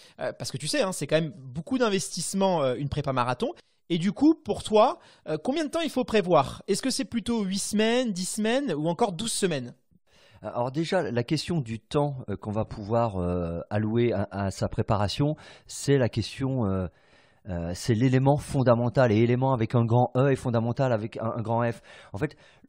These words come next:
Speaker 2: le, le temps qu'on, qu'on, qu'on peut allouer à la préparation de son objectif, et ici le marathon, va déterminer le fait si finalement il est atteignable. Euh, très honnêtement, tu vois, moi j'estime que douze semaines, euh, est, est une durée, on va dire, globalement adaptée.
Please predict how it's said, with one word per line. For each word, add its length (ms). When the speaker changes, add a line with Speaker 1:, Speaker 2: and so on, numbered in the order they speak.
Speaker 2:
le, 260
le 180
temps 220
qu'on, 220
qu'on, 280
qu'on 180
peut 320
allouer 260
à 0
la 80
préparation 420
de 60
son 160
objectif, 520
et 40
ici 180
le 60
marathon, 340
va 180
déterminer 680
le 120
fait 360
si 100
finalement 540
il 160
est 40
atteignable. 600
Euh, 340
très 300
honnêtement, 500
tu 100
vois, 120
moi 120
j'estime 400
que 120
douze 180
semaines, 460
euh, 160
est, 200
est 200
une 100
durée, 440
on 60
va 60
dire, 180
globalement 640
adaptée. 640